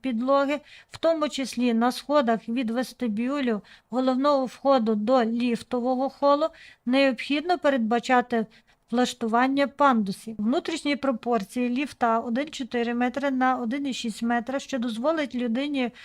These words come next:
у кріслі колісному робити повне обертання або одночасно перебувати в ліфті двом особам у кріслах колісних.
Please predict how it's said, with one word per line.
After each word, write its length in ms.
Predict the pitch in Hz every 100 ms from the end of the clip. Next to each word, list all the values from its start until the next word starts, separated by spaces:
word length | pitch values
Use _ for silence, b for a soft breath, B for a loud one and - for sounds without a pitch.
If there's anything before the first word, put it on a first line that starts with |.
| B -
у 100 | 220
кріслі 380 | 269 285 254
колісному 720 | 254 233 214 220 240 247 247 247
робити 460 | 247 220 302 320
повне 480 | - 311 294 269 262
обертання 840 | 233 226 247 - 208 208 226 302 B B B
або 240 | 254 240 294
одночасно 720 | 285 226 240 277 294 302 320
перебувати 680 | 277 269 220 233 254 247 240
в 80 | 214
ліфті 360 | 226 - 285
двом 520 | 262 202 214 240 262 330 - B B B _ -
особам 720 | 254 226 - 254 269 294 302 277
у 140 | 233
кріслах 500 | 233 240 220 262 -
колісних. 640 | _ 269 247 226 - 196